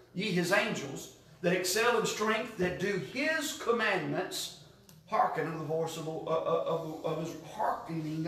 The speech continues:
unto the voice of his word." Psalm one oh three, verse twenty. They are subject unto the Lord. So what kind of, now,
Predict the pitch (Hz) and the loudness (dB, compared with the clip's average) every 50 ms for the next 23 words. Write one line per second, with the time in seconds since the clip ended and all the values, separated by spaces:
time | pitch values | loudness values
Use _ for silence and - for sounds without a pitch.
0 | - - 165 160 156 143 143 135 143 170 170 160 165 - 160 156 151 147 135 143 | -2 -2 -4 -4 -4 -6 -6 -4 -2 -2 0 0 -2 -2 -6 -6 -8 -8 -8 -6
1 | 156 151 147 - - - - - - - - - - - _ _ _ - - 151 | -4 -4 -4 -4 -4 -8 -12 -16 -20 -20 -20 -20 -20 -20 _ _ _ -8 -4 -4
2 | 156 151 151 151 143 147 147 147 147 151 151 143 135 139 139 - - 180 175 165 | -2 -2 -2 -2 -2 -2 -4 -4 -4 -6 -6 -6 -6 -6 -8 -8 -6 -4 -4 -4
3 | 143 139 - - - - - - 170 165 160 156 - - - - - - 262 277 | -4 -6 -8 -12 -16 -14 -6 -2 0 2 2 2 0 -2 -2 0 2 6 6 6
4 | 254 - - - 143 147 - - - - - - - - - - - - - 170 | 6 6 4 0 0 -2 -2 -4 -6 -10 -14 -18 -20 -20 -20 -20 -18 -8 -2 0
5 | 151 147 147 147 147 147 147 131 - - - 156 165 220 269 277 285 302 285 262 | 0 0 0 -2 -2 -2 -2 -2 -2 -4 -4 0 2 4 4 4 4 2 2 2
6 | - - 170 175 180 170 170 | 2 0 2 2 2 2 2